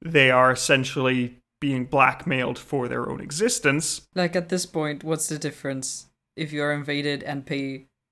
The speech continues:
Speaker 2: tax or just pay tax anyway? Like, you know.
Speaker 1: Yeah, that's what Mithridates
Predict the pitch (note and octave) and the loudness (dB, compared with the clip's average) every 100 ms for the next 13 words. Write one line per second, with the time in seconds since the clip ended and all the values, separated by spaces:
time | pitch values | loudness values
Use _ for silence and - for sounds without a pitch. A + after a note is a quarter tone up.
0 | _ _ - C3 B2 - - _ C#3+ C3+ | _ _ -4 -2 -2 -6 -12 _ -6 -6
1 | E3 - - D#3 C#3 C#3+ C3+ C3+ C3+ C3 | -6 -6 -6 -6 -2 0 0 -2 -4 -4
2 | B2+ B2+ B2+ C3 _ _ _ - C#3+ - | -4 -4 -4 -8 _ _ _ -6 -4 -6
3 | _ _ - D3 C3 B2+ A#3+ D#3+ - E3 | _ _ -8 -6 -4 2 6 6 6 4
4 | F3 D#3+ D#3 F3+ F#3 - | 2 0 0 2 2 2